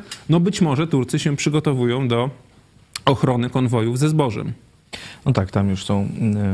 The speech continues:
Speaker 2: e, jakieś porozumienia, już się przygotowuje, e, konwoje właśnie, żeby to zboże w końcu,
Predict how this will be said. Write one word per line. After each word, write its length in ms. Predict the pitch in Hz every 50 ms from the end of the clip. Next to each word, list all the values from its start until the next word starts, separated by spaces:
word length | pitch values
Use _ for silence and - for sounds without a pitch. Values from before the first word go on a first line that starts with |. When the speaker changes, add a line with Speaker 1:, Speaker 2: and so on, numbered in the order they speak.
| 92 95 95
Speaker 2:
e, 40 | 92
jakieś 260 | 92 - - 101 -
porozumienia, 640 | - 117 113 113 107 113 110 113 131 143 139 127 117
już 180 | 107 104 -
się 80 | - 104
przygotowuje, 720 | 95 - - 98 101 95 - 101 98 104 104 101 98 92 95 98 -
e, 420 | 101 95 95 92 95 95 95 95 92
konwoje 520 | - - 104 101 101 101 107 101 101 95 95
właśnie, 400 | 95 101 95 95 - - 101 95
żeby 260 | 95 98 92 92 95
to 140 | - 104 98
zboże 340 | 95 101 104 104 98 101 95
w 60 | -
końcu, 360 | - 104 101 98 - 98 98